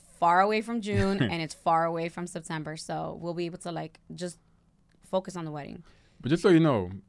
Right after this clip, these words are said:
Speaker 2: and I'm, I'm assum-, I'm assuming other couples are like this. I was gonna say brides, but couples are like this, where it's not just like, "Oh, it might be hot, it might be rainy." No,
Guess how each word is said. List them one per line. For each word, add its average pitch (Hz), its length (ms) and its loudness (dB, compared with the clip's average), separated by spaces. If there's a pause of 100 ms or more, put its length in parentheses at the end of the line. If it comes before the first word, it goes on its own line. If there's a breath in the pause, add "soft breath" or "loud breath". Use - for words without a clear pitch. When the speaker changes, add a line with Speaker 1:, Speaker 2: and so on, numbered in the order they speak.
(120)
Speaker 2:
and 117 140 0
I'm, 117 140 0
I'm 117 100 -2
assum-, 151 440 0
I'm 135 120 2
assuming 135 560 2
other 113 320 2 (520)
couples 113 400 2
are 98 60 -2
like 101 240 -4
this. 95 100 -8
I 90 60 -8
was 95 80 -10
gonna 104 120 -6
say 101 120 -4
brides, 92 420 -6
but - 220 -10
couples 104 400 -2
are 95 80 -6
like 92 200 -8
this, 90 260 -8 (360 soft breath)
where 113 140 2
it's 117 160 0
not 151 180 4
just 151 160 -4
like, 135 160 2
"Oh, 180 340 -2
it 143 120 -6
might 180 160 -2
be 175 100 -4
hot, 151 360 -4
it 160 60 -6
might 165 180 -4
be 165 100 -4
rainy." 147 260 -2
No, 107 400 0